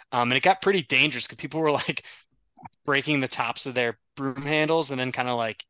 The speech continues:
they're, like, sharp sticks, like, objects, but that was, you know, beneficial for the contact sport. And then, uh, it was basically, like, kind of a rugby scrum 'cause it was full contact. Um,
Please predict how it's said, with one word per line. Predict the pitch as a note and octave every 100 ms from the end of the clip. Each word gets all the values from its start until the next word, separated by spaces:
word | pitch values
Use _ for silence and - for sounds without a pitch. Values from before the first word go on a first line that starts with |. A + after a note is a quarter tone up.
| -
they're, | A#2+
like, | G#2 -
sharp | - A#2 A#2
sticks, | - - A#2 C#3 - -
like, | G#2+ G#2
objects, | G#2 A2+ C3+ D3 -
but | - A2+
that | A2+ A2+
was, | A#2+ G#2+ - - - - - -
you | A2+
know, | G2
beneficial | A#2+ A2 - G#2 B2+ A2+
for | G#2
the | G2+
contact | A2+ A2 - G#2 -
sport. | - A2 A2+ C3+ _ - - - - _ -
And | B2+ C3
then, | C3+ C3
uh, | B2+ B2 B2
it |
was | C#3+
basically, | - G3+ A3 A#3 G#3+
like, | F3+ D#3 C3+ -
kind | F#3 F#3
of | C3+
a |
rugby | A#2 B2 C#3+ C3 B2
scrum | - - B2 A#2 A2 G#2+
'cause | A2+
it | G#2+
was | -
full | - C3+ B2
contact. | C3 A#2 A#2 C3 A#2 A#2 - - - - - - _ B2+
Um, | A2 G#2+ G2+ G2+